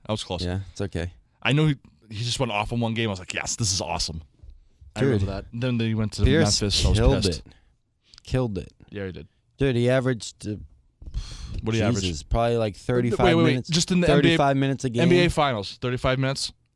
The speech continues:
Speaker 1: Just the N B A Finals.
Speaker 2: Finals?
Speaker 1: Yeah, just the N B A Finals that year.
Speaker 2: Jeez. Uh, yeah, probably thirty-five minutes.
Speaker 1: Wow.
Speaker 2: Thirty-five minutes in
Speaker 1: He
Speaker 2: the
Speaker 1: just
Speaker 2: finals.
Speaker 1: did not wanna get out.
Speaker 2: No.
Speaker 1: I don't blame him.
Speaker 2: He had one, he had one down game, and it's the game they lost.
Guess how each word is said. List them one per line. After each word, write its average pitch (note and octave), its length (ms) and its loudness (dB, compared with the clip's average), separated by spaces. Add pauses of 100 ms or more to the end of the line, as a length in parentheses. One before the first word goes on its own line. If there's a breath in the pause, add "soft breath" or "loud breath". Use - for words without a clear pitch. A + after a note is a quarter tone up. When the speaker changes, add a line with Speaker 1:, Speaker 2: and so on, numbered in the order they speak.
(180)
Speaker 1:
Just - 160 -4
the D#3 60 2
N D3+ 40 0
B D3 120 2
A C3+ 40 0
Finals. B2 220 4 (100)
Speaker 2:
Finals? F#3+ 400 0
Speaker 1:
Yeah, G#2+ 220 0
just - 160 -6
the C3+ 80 0
N C3 80 0
B C3 80 2
A B2 60 0
Finals A#2 280 2
that G2+ 120 -2
year. F#2+ 180 -4 (600)
Speaker 2:
Jeez. G2+ 480 -4 (200)
Uh, G2 40 -2
yeah, G#2+ 200 0
probably G#2 240 0
thirty-five G#2+ 420 -2
minutes. G#2+ 380 -4 (360)
Speaker 1:
Wow. E2+ 180 -8 (400)
Speaker 2:
Thirty-five A2 360 0
minutes A2 220 -2
in A2 60 0
Speaker 1:
He - 20 2
Speaker 2:
the A#2+ 60 0
Speaker 1:
just A#2+ 120 2
Speaker 2:
finals. G#2+ 120 0
Speaker 1:
did A#2+ 80 4
not A#2 140 2
wanna A#2 140 0
get A2+ 140 -2
out. A#2+ 180 -2 (160)
Speaker 2:
No. A#2 220 -4
Speaker 1:
I - 40 -4
don't D3 120 -2
blame C#3 240 0
him. A#2+ 80 -2 (500)
Speaker 2:
He D3 100 2
had D#3 140 4
one, C#3+ 340 2
he C3 140 2
had C#3 120 2
one B2+ 220 2
down A#2+ 320 2
game, G2 500 -4 (640)
and G#2 100 0
it's G#2 160 -2
the G#2+ 60 -2
game F#2+ 240 0
they F#2+ 120 -2
lost. F2+ 580 -4